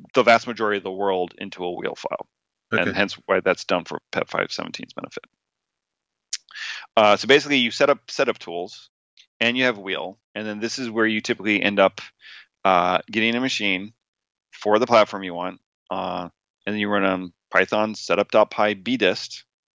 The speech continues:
Speaker 1: and then that's how you build your wheel. And you can do sdist pretty much anywhere, unless you have, like, custom code, crazy custom code somewhere that has to run on a certain O S in order to package everything up appropriately.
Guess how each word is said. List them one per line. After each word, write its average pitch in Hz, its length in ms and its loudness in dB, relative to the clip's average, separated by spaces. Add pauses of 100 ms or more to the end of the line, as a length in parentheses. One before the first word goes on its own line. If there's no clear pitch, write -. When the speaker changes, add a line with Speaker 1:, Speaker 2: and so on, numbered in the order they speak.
(580)
Speaker 1:
and 95 120 -8
then 92 80 -8
that's 95 200 0
how 98 60 -4
you 92 100 -4
build 90 220 0
your 101 80 -2
wheel. 101 240 4
And 113 100 -2
you 127 100 0
can 160 80 -6
do 170 160 6
sdist 104 600 2
pretty 113 160 -10
much 92 260 -6
anywhere, - 520 -14
unless 123 280 0
you 127 120 2
have, 110 180 2
like, 107 140 2
custom 113 320 -4
code, 104 480 -4 (180)
crazy 120 260 0
custom 113 320 -4
code 104 260 -2
somewhere 104 280 -4
that - 160 -4
has 95 240 0
to 110 80 -8
run 110 140 0
on 104 80 -2
a 101 40 -10
certain 110 240 -6
O 104 160 0
S 104 300 -2 (340)
in 101 60 -12
order 101 200 -4
to 110 140 -6
package 107 380 2
everything 98 320 -2
up 95 120 -2
appropriately. 127 720 -4